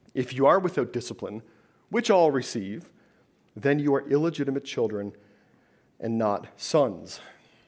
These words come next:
I think if I were to ask most of us, "Why, why, why would you be disciplined? Why would you be disciplined?" Like, I, I think a lot of people would, would give me some, like, personal internal reasons. You know, "I did this,"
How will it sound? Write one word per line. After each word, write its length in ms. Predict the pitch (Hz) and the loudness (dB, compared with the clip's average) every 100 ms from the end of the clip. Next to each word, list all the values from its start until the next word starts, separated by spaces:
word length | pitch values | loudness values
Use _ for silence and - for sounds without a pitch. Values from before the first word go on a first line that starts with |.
| - | -6
I 100 | 117 | -2
think 240 | 190 185 | 0 2
if 120 | 190 | 2
I 100 | 185 | 4
were 80 | 156 | 6
to 140 | 143 131 | 4 4
ask 380 | 131 135 - - _ _ - | 2 2 -8 -18 _ _ -2
most 300 | 135 143 - | 2 2 2
of 100 | 127 | 2
us, 340 | 143 - - - _ _ _ _ _ _ _ | 2 0 -10 -18 _ _ _ _ _ _ _
"Why, 240 | 117 139 - | -2 0 2
why, 300 | 135 185 220 | 4 4 2
why 280 | 156 180 | 2 2
would 180 | 262 208 | 2 -2
you 80 | 202 | -4
be 100 | 160 | -4
disciplined? 600 | 127 - - 107 62 58 - _ _ _ _ _ _ _ _ _ _ _ _ _ _ _ _ | -2 -4 -6 -10 -10 -14 -20 _ _ _ _ _ _ _ _ _ _ _ _ _ _ _ _
Why 120 | 139 | 2
would 120 | 208 | 4
you 60 | 180 | 0
be 80 | 170 | 0
disciplined?" 380 | 151 147 123 120 | 0 -2 -2 -2
Like, 120 | 127 | 0
I, 180 | 123 131 | 2 2
I 40 | |
think 300 | - 185 180 - - - | 2 0 0 -10 -20 -2
a 80 | 135 | 4
lot 100 | 147 | 6
of 80 | 156 | 4
people 180 | 165 139 | 0 -2
would, 200 | 131 131 | -2 -2
would 120 | 127 | -2
give 120 | 143 | 0
me 60 | 147 | -2
some, 360 | - 120 135 | -4 -8 -8
like, 360 | 123 123 117 - | -4 -4 -6 -6
personal 380 | - 156 160 147 | -2 0 0 -2
internal 440 | 143 - 151 123 | -2 -4 -2 -2
reasons. 400 | 123 151 127 113 | -2 -2 -2 -2
You 60 | 135 | 0
know, 180 | 135 - | 0 0
"I 100 | 117 | -2
did 300 | 120 110 - | -2 -4 0
this," 460 | 135 135 - - | 2 2 -2 -14